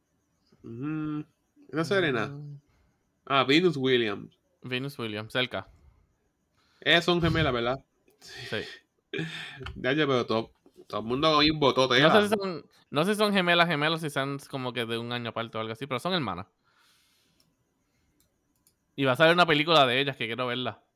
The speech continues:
Speaker 1: ¿Por qué?
Speaker 2: Porque se ve nice.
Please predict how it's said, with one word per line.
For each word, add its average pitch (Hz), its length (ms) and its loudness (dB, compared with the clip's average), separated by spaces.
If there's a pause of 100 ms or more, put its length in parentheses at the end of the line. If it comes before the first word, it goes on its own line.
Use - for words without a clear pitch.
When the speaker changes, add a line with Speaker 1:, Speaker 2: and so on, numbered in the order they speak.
(320)
Speaker 1:
¿Por 120 200 -2
qué? 120 440 0 (1300)
Speaker 2:
Porque 104 220 -8
se - 160 -4
ve 95 100 -2
nice. 123 420 0